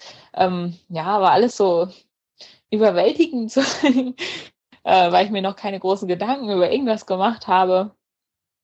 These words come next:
Ja. Genau. Ach ja, wie ich mir die Zeit vertreibe.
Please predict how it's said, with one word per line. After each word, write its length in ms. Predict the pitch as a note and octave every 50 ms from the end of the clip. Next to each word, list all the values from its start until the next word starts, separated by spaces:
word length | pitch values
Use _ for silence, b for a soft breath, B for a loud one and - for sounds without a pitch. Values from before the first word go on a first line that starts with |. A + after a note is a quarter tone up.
| _ _ _ _ _ _ _ _
Ja. 380 | - F#3 F3+ E3+ E3 D#3+ D#3+ E3 _ _ _ _ _ _ _ _ _ _ _ _ _ _ _ _ _ _ _ _ _ _ _ _ _ _ _ _ _ _ _ _ _ _ _ _ _ _ _ _ _ _ _ _ _ _ _ _ _
Genau. 420 | - G3 F#3+ E3+ D#3 D3+ E3+ F3+ -
Ach 120 | - - F#3+
ja, 260 | G#3+ G#3 F#3 F3 D#3+
wie 100 | E3+ F3
ich 60 | F#3
mir 100 | F#3+ F#3+
die 100 | F3+ F3+
Zeit 260 | F3+ - G3+ G3+ G3+
vertreibe. 640 | - A3+ G#3 - - G#3+ G#3 G#3 G#3 G#3+ A3 A3+ A3+